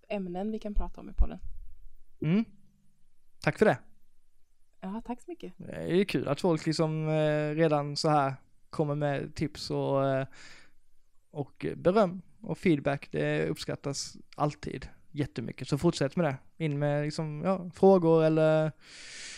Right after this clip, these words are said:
Speaker 2: ja, ämnen vi ska prata om och sådär.
Speaker 1: Mm.
Speaker 2: Mm.
Speaker 1: Det tycker jag är
Speaker 2: Okej.
Speaker 1: jättebra.
Speaker 2: Ja.
Speaker 1: Eh, vi har, vi har ju valt ett ämne, eh, av dem som har skrivit in.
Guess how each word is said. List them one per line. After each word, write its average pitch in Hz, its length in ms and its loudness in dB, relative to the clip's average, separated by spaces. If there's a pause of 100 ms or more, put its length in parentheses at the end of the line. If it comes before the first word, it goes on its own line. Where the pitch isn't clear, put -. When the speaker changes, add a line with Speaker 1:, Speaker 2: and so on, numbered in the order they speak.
(500)
Speaker 2:
ja, 165 300 2
ämnen 170 400 2
vi 156 60 -4
ska - 160 -2
prata 165 380 2
om 143 220 -2
och 143 140 -6
sådär. 156 280 -4 (280)
Speaker 1:
Mm. 202 240 2 (1200)
Speaker 2:
Mm. 156 220 -6
Speaker 1:
Det 208 80 2
tycker 196 160 4
jag 180 40 -10
är - 20 -12
Speaker 2:
Okej. 185 120 -6
Speaker 1:
jättebra. 175 300 -8 (520)
Speaker 2:
Ja. 139 240 -4 (1040)
Speaker 1:
Eh, 185 400 -10
vi 190 200 4
har, 202 120 8
vi 202 120 10
har 208 60 10
ju 208 80 6
valt 202 300 4
ett 165 180 -4
ämne, 165 320 0 (580)
eh, - 300 -10
av 170 120 -4
dem 165 220 -4
som 165 280 -6 (600)
har 190 140 -8
skrivit 170 320 -6
in. 175 140 -4